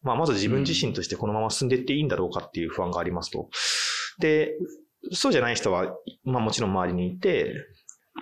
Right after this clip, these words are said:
Speaker 1: まあ、それこそバンジュンさんみたいにスペシャリストみたいに進んでる人とかは逆になんか、生存戦略というか、マネジメントとかしなきゃいけないんじゃないかなっていう悩みを持たれてるとして、なんか俺からすると、「いや、全然そんなことないと思いますよ」みたいな思うんですけども、
Speaker 2: うんうん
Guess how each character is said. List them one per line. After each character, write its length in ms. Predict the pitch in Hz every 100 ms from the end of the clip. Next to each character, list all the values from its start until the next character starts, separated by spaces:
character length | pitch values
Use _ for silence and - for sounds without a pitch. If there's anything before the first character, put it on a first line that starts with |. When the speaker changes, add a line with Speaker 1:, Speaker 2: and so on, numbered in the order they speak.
| -
Speaker 1:
ま 120 | 131
あ、 20 | 113
そ 80 |
れ 60 | 120
こ 60 | 120
そ 100 | 95
バ 100 | 101
ン 60 |
ジ 100 | 92
ュ 20 |
ン 40 | 82
さ 140 | 85
ん 40 | 78
み 100 | 80
た 80 |
い 40 | 80
に 80 | 78
ス 60 |
ペ 80 | -
シ 100 | 90
ャ 20 |
リ 100 | 90
ス 60 | -
ト 120 | 85
み 120 | 80
た 80 | 80
い 20 |
に 60 | -
進 220 | - 95
ん 20 |
で 80 | 85
る 80 | 90
人 160 | -
と 100 | -
か 80 | 147
は 160 | 90 90
逆 220 | 90 90
に 120 | 87
な 100 | 90
ん 60 | 98
か、 260 | - - - - - - - - _ _ -
生 160 | - 101
存 160 | 95
戦 160 | 87 87
略 140 | 78
と 100 | -
い 60 | 80
う 20 |
か、 80 | 85
マ 100 | 95
ネ 100 | 104
ジ 120 | 110
メ 80 | 104
ン 40 |
ト 120 | 117
と 80 | 120
か 80 | 107
し 100 | -
な 80 | 110
き 60 |
ゃ 20 | 98
い 60 |
け 100 | 85
な 60 | 117
い 40 |
ん 20 | 95
じ 40 |
ゃ 40 |
な 80 | 92
い 40 | 92
か 80 |
な 140 | 87 95
っ 80 | 95
て 80 |
い 60 | 82
う 20 |
悩 140 | 85 90
み 100 | 87
を 60 |
持 80 | 82
た 80 | 87
れ 80 | -
て 80 | -
る 100 | 76
と 100 | 80
し 120 | -
て、 300 | 85 82 - 175
な 100 | 185
ん 20 |
か 40 | 123
俺 120 | 175
か 60 |
ら 80 | 175
す 80 | 170
る 80 | 160
と、 100 | 104
「い 20 |
や、 80 | 95
全 160 | 107 110
然 140 | 117
そ 100 | 127
ん 40 |
な 60 | 120
こ 100 | 113
と 40 |
な 140 | 90 95
い 60 |
と 60 | 90
思 100 | 85
い 20 |
ま 100 | 92
す 120 | -
よ」 40 | 78
み 80 | 78
た 60 |
い 40 | 76
な 60 |
思 340 | 76 - 107 101
う 20 |
ん 0 | 92
で 40 |
す 80 | -
け 100 | -
ど 80 | 78
も、 160 | 78 135
Speaker 2:
う 20 |
ん 40 |
う 20 |
ん 440 | 117 98 90 92